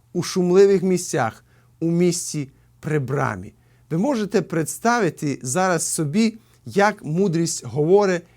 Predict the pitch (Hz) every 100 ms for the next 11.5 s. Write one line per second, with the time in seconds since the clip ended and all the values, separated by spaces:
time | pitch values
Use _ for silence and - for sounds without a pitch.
0 | - 143 170 165 143 160 165 - 127 120
1 | 151 147 196 220 208 - 147 110 - _
2 | 147 156 - 226 - 175 135 160 151 247
3 | 202 151 - _ _ - 160 139 160 190
4 | 196 - 135 - 165 156 - - _ -
5 | 156 - 240 254 151 135 135 - - _
6 | 131 151 - 254 185 151 156 156 139 190
7 | 185 160 - 147 160 147 143 135 - _
8 | 135 143 135 123 120 - _ - 110 131
9 | 95 78 - _ _ _ _ _ _ _
10 | _ - - - 147 160 180 233 233 220
11 | 165 92 90 -